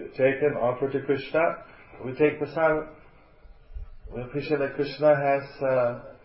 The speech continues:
tasted that, we take prasad. We don't try to be, like, artificial.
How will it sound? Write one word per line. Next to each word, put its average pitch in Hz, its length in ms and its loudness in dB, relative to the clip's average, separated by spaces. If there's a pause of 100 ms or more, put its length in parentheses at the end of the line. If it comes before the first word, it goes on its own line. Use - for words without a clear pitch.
(340)
tasted 127 440 -4
that, 143 260 6
we 110 100 -4 (160)
take 117 120 -10 (140)
prasad. 131 520 -6 (1300)
We 147 60 -4
don't 170 380 4
try 151 200 8
to 143 140 4
be, 147 80 2
like, 127 180 2
artificial. 127 800 0